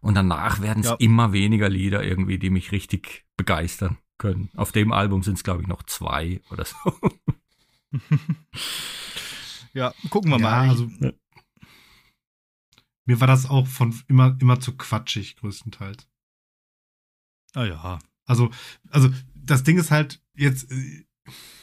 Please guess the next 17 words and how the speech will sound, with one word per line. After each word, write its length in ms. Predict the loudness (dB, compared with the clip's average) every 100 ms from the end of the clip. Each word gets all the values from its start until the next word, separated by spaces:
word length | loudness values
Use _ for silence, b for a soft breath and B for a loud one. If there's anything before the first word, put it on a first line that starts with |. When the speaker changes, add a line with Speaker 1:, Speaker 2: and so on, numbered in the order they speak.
| B -18 -18 B B B B _ -16
Speaker 3:
ich 140 | -10
weiß 140 | -8 -8
nicht, 240 | -14 -4
also 260 | 0 0 0 B _ _ _ -20 -20 _ _ -6
Punk 420 | 0 0 0 2
war 100 | 2
für 160 | 4 2
mich, 380 | 4 2 -2 -14
bedeutet 640 | -10 0 2 4 4 2
für 200 | -4 6
mich 340 | 6 6 2 2
immer 580 | 4 6 6 6 4 -2 _ _ _ _ _ _ _ _ _ _ _ _ -20 -2
Musik 440 | 6 6 8 4
mit 120 | 4 2
Attitüde 680 | 2 0 2 2 2 0 -2
und 400 | 0 0 0 -12 _ _ _ _ _ -4
die 480 | 0 0 0 -2